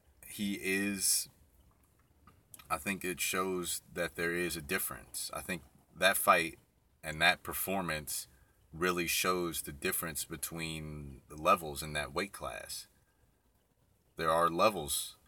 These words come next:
and the main story of this fight, of the build-up to the fight, was that Vic thought he was on a higher level than Gaethje,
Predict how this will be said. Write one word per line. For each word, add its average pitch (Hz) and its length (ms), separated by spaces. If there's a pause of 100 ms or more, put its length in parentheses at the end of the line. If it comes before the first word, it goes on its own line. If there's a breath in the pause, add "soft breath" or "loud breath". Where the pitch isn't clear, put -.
(100)
and 73 560 (640)
the 80 100
main 87 320
story 98 420
of 82 40
this 80 180
fight, 98 480
of 78 100
the 73 80
build-up 90 420
to - 80
the 78 80
fight, 78 400
was 78 260
that 73 280 (1300)
Vic 90 300
thought 82 240
he 85 140
was 82 200
on 78 520 (440)
a - 60
higher 80 380
level 78 300
than 73 200
Gaethje, 107 460